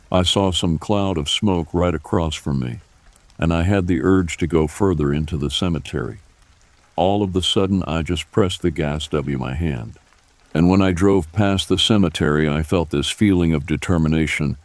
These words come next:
and I had this thought that wasn't mine, and it was, "I have to save them." And I stopped at a corner,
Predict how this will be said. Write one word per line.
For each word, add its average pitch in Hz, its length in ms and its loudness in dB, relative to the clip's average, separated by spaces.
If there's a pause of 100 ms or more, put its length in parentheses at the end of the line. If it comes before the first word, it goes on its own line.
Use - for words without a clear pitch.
(160)
and 87 100 2
I 87 120 2
had 98 240 2
this 85 240 0
thought 90 400 0
that 78 160 -4
wasn't 87 340 -2
mine, 73 540 -2
and 82 120 0
it 80 140 -2
was, 78 380 -2 (220)
"I 80 120 0
have 87 240 0
to 95 100 -2
save 92 420 2
them." 60 220 -6 (580)
And 78 140 2
I 80 80 2
stopped 95 440 -2
at 80 100 0
a 78 40 -2
corner, 90 520 0